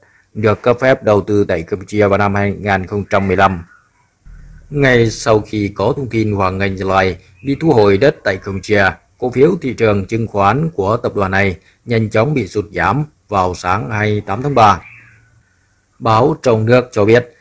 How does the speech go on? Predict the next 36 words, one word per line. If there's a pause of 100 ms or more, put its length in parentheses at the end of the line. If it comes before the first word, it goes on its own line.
(200)
trong
buổi
làm
việc (100)
với
tỉnh
trưởng (220)
tỉnh
Kampong
Thom, (320)
đại
sứ
Vũ
Quang
Minh (220)
nhấn
mạnh
rằng (300)
địa
phương
này (160)
là
tỉnh
có
tiềm
năng, (640)
tiềm
năng (240)
nông
nghiệp, (400)
đặc
biệt
là
cây
cao
su.